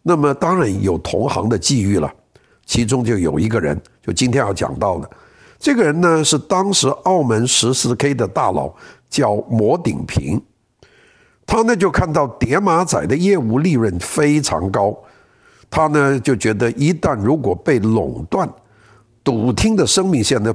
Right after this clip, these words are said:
被卡住。所以呢，摩顶平呢，他就想，“哎呀，如果我能够在里面分一杯羹，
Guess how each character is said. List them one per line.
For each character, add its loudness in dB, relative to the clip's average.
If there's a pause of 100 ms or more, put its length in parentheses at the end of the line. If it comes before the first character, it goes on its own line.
(120)
被 0
卡 -2
住。 -2 (540)
所 0
以 2
呢， 0 (200)
摩 2
顶 0
平 -2
呢， 0 (580)
他 -2
就 -2
想 -2 (220)
，“哎 -4
呀， -4
如 0
果 0
我 0
能 0
够 0
在 -2
里 -2
面 -2
分 0
一 2
杯 0
羹， -2